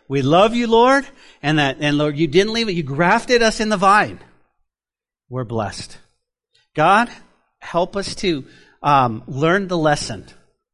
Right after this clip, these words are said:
Lord, help us to keep our focus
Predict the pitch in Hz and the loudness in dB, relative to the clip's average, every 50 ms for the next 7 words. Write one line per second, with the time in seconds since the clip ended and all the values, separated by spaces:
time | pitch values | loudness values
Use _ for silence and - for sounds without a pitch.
0 | _ _ _ _ _ _ _ _ _ _ _ _ _ _ _ _ _ _ _ _ | _ _ _ _ _ _ _ _ _ _ _ _ _ _ _ _ _ _ _ _
1 | _ _ _ _ _ _ _ _ _ _ _ _ _ _ _ _ _ _ _ _ | _ _ _ _ _ _ _ _ _ _ _ _ _ _ _ _ _ _ _ _
2 | _ _ _ _ 135 131 151 156 151 139 131 120 117 139 160 - 196 180 - - | _ _ _ _ -6 -2 0 2 2 2 0 -2 -4 -4 -6 -6 -6 -10 -10 -12
3 | 180 - - 180 170 165 165 151 147 131 - - - 165 175 170 175 - 131 120 | -14 -10 -8 -8 -6 -4 -2 -2 -2 -4 -4 -4 -4 -2 -2 -4 -4 -6 -6 -6
4 | 113 - - - - - | -6 -8 -12 -16 -16 -18